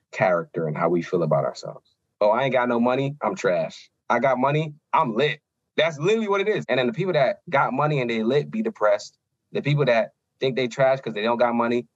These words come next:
be depressed. And we just all sitting here depressed. Some of us have money and some of us don't. Depression don't discriminate. Don't matter if you got money or not.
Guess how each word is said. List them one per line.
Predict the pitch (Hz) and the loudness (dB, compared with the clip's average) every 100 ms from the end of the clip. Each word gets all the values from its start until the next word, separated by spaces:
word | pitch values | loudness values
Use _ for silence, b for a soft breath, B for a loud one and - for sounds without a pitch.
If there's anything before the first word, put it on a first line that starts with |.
| - | -12
be | 107 110 | -4 -2
depressed. | 104 98 92 92 - _ _ _ _ | 0 2 2 -2 -16 _ _ _ _
And | 101 104 | -2 0
we | 131 | 0
just | 120 104 | 0 2
all | 127 143 139 | 2 2 0
sitting | - 120 117 | -2 -4 -2
here | 117 110 | -2 -2
depressed. | 98 - 113 101 | -4 -2 0 0
Some | - 123 | 0 0
of | 110 | 0
us | 110 | 0
have | 110 110 | 2 2
money | 113 117 | 0 -2
and | 104 | -4
some | 104 | -4
of | 110 | -2
us | 123 117 | 0 0
don't. | 156 180 - _ - 113 | -4 -4 -12 _ -10 -2
Depression | 120 117 185 180 147 | -2 2 0 0 0
don't | 151 139 | 0 0
discriminate. | 131 - 220 120 101 | -4 -2 0 0 0
Don't | 156 | 0
matter | 151 214 | 2 0
if | 170 | -2
you | 123 | -2
got | 113 | 0
money | 131 127 | 0 0
or | 117 | -2
not. | 110 196 208 | 0 0 -2